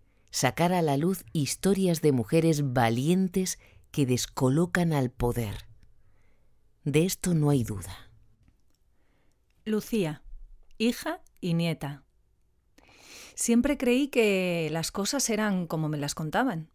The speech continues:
Speaker 2: Los pobres eran pobres porque habían nacido así, o por mala suerte, o porque no tenían la destreza suficiente para ser otra cosa. Los pobres daban lástima y,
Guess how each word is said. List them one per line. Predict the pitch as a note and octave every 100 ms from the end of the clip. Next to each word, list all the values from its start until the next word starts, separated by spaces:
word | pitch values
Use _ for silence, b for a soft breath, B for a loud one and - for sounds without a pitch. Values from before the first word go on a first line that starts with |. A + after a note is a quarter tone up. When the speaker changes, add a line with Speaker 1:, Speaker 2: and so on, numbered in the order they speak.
| _ _ _ _ -
Speaker 2:
Los | D#3+ -
pobres | F#3+ F3+ G3+ G#3+
eran | F3+ D#3+ E3
pobres | G#3 G#3 C#4+ -
porque | F3+ -
habían | D3 E3+ F#3
nacido | E3 D#3 G3 D#3
así, | C#3 - C4 C#4+ _ _ _ _ _ _ _ -
o | E3
por | D#3+ D3
mala | C3+ B2+
suerte, | G#3 B3 B3 F3+ G3 G3
o | D#3 D3+ D#3
porque | E3 D#3
no | D#3+ D#3+
tenían | F#3 G3 G3+
la | E3+
destreza | D#3+ - G3 G#3 G#3+
suficiente | F#3 F#3+ F#3+ - G#3 A3+ C4
para | G#3 D3+
ser | - D#3
otra | - -
cosa. | - A#3 A#3 A3 _ _ _ b b b b b
Los | G3 F#3+
pobres | - A#3+ A#3+ F3+ F#3 - -
daban | F3+ F3+ F#3+ F3+
lástima | F#3 G3 - F3 D#3+ D#3+
y, | D#3+